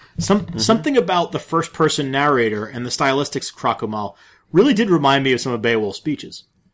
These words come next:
Speaker 2: Well, you and Ben Waggoner should get a drink sometime. <laughs>
Speaker 1: Um, but the upshot is that this poem doesn't get a ton of good press in modern scholarship. And a lot of the reason for that is the poem's translation history, which we'll get to later.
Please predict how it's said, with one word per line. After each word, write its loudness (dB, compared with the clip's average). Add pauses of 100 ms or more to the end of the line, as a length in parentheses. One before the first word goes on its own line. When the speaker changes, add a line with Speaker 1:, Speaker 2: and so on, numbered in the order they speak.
(420)
Speaker 2:
Well, -4
you -2
and -2
Ben -2
Waggoner -2
should -12
get -8
a -8
drink -10
sometime. -12
<laughs> 0 (1500)
Speaker 1:
Um, 4 (320)
but -6
the -2
upshot 4
is -4
that 0
this 0
poem 4
doesn't 0
get 2
a -4
ton 0
of -4
good -6
press -10 (300)
in -2
modern 2
scholarship. -8 (440)
And 0
a -6
lot 6
of 4
the 4
reason 4
for -2
that 2
is -10
the -14
poem's -2
translation -2
history, -8
which -12
we'll -8
get -10
to -14
later. -14